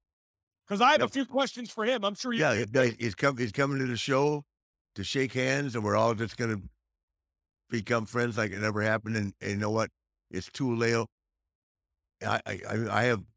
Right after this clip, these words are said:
Speaker 2: <laughs> I've had worse grudges recently. <laughs> So
Speaker 1: <laughs> Well, yeah.
Speaker 2: Yeah.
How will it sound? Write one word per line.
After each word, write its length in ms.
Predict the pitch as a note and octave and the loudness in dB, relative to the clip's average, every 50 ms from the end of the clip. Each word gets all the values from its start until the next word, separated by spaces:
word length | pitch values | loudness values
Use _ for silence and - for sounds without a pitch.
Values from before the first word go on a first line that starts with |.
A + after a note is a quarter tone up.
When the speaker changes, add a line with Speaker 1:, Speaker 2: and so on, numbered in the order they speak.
| - | -12
Speaker 2:
<laughs> 300 | G#2+ F2+ - - A2 - _ _ _ _ _ _ _ _ _ _ _ _ _ _ _ _ | -12 -4 -2 -2 -2 -2 _ _ _ _ _ _ _ _ _ _ _ _ _ _ _ _
I've 220 | - A2+ B2+ A#2+ A#2 | 0 2 2 2 2
had 180 | C#3 C3 G#2+ | 0 0 2
worse 280 | G#2+ G#2+ A2+ G#2+ F#2+ - | 2 0 0 0 0 -2
grudges 500 | - A2+ A2+ A2 F2+ D#2+ F2 E2 C#2+ - | -2 2 2 2 2 0 -6 -8 -6 -4
recently. 540 | G2+ G2+ F#2 - E2+ E2+ D2 - D2+ C2+ - _ _ _ _ _ _ _ G2+ - _ - | -2 -2 -2 -4 -6 -12 -10 -12 -12 -14 -14 _ _ _ _ _ _ _ -20 -18 _ 0
<laughs> 280 | D#3+ - B2+ - A2 - _ _ _ _ _ - | 0 0 2 0 -2 -6 _ _ _ _ _ -4
So 160 | - B3+ - - - - _ - C4+ - _ | -2 -2 -2 2 0 -2 _ -2 -6 -6 _
Speaker 1:
<laughs> 360 | - C4 - _ _ _ - | -6 -6 -6 _ _ _ -2
Well, 280 | F#3+ G#3+ A3+ A#3+ A#3 | 2 4 4 4 2
yeah. 260 | A3 A3 G3 E3 C#3+ B2 _ - E2+ _ _ _ - | 2 0 0 0 -2 -4 _ -18 -20 _ _ _ -6
Speaker 2:
Yeah. 180 | F#2 E2 - | -6 -6 -6